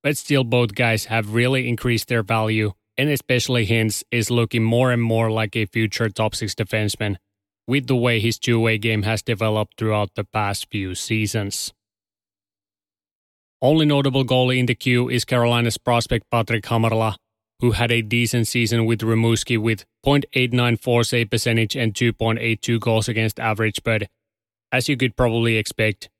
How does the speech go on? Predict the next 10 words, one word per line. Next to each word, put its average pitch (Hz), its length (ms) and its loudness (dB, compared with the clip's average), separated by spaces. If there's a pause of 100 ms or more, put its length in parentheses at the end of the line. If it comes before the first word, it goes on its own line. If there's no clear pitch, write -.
(220)
those 127 220 2
are 127 160 4
numbers 113 440 2
that 110 260 -4
could 131 180 0
use 120 260 0
some 110 180 0
honing, 110 440 2
and 110 240 -2
therefore, 107 640 0